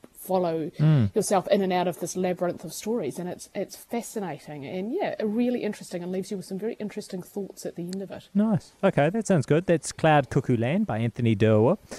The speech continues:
Speaker 2: You've also read The Lincoln Towers by Amor Towles.
Speaker 1: So this is a historical, uh, adventure set in the nineteen fifties, and it has this cast of characters,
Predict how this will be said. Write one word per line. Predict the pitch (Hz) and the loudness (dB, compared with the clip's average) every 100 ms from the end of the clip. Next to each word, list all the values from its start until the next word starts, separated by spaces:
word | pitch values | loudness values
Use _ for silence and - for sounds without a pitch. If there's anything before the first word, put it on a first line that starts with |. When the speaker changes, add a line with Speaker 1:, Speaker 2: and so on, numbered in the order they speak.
| - - - - | -16 -20 -10 2
Speaker 2:
You've | 180 | 4
also | 196 208 | 6 6
read | 185 165 | 4 4
The | 156 | 4
Lincoln | 175 233 202 175 | 4 4 4 4
Towers | 160 131 104 98 | 4 4 2 -2
by | - 131 | 2 6
Amor | 131 135 156 156 | 6 6 6 4
Towles. | - 156 110 87 - _ _ _ _ - _ | 2 0 -2 -6 -16 _ _ _ _ -20 _
Speaker 1:
So | 277 | 2
this | 294 330 | 2 2
is | 381 | 2
a | 269 | 2
historical, | 214 226 - 208 226 - 226 202 175 - | 0 -2 2 4 4 2 2 2 0 -2
uh, | 180 - | 0 2
adventure | 180 185 - | 0 -2 -4
set | 165 202 180 | -4 -2 -2
in | 175 | -4
the | |
nineteen | 170 170 165 170 | -4 -6 -4 -6
fifties, | 202 196 156 151 | -6 -6 -6 -4
and | 160 | -6
it | |
has | 185 208 | -6 -6
this | 180 - | -8 -8
cast | - 208 - 190 | -2 -2 -2 -8
of | |
characters, | - 185 175 - 104 139 | -4 -2 -2 -4 -6 -6